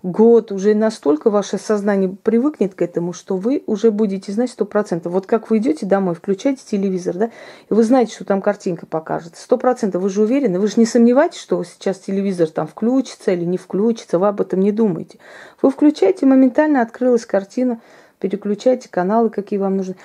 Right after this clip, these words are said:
То есть у вас сомнений нет. Вы уверены, знаете, что там покажут. То же самое. Вы прочитали ей, у вас не должно быть сомнений. Вы знаете, что завтра, послезавтра будут деньги.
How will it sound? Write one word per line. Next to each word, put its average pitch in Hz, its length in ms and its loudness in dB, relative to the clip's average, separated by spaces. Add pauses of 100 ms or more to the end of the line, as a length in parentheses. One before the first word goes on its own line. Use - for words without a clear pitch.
(120)
То - 80 0
есть 226 180 2
у 247 40 -2
вас 285 160 2
сомнений 294 440 8
нет. 269 280 6 (680)
Вы 208 160 0
уверены, 254 460 4
знаете, 220 420 0
что 190 200 -6
там 208 200 -2
покажут. 190 480 -4 (220)
То 240 120 0
же 254 120 0
самое. 185 480 -2 (520)
Вы 190 60 0
прочитали 294 560 0
ей, 185 340 -2 (420)
у - 40 -4
вас 196 120 -4
не 226 100 4
должно 220 340 0
быть 170 120 -8
сомнений. 180 360 -4
Вы 196 80 -4
знаете, 262 280 0
что 196 200 -6
завтра, 208 360 -4
послезавтра 170 600 -8
будут 170 300 -8
деньги. 156 340 -8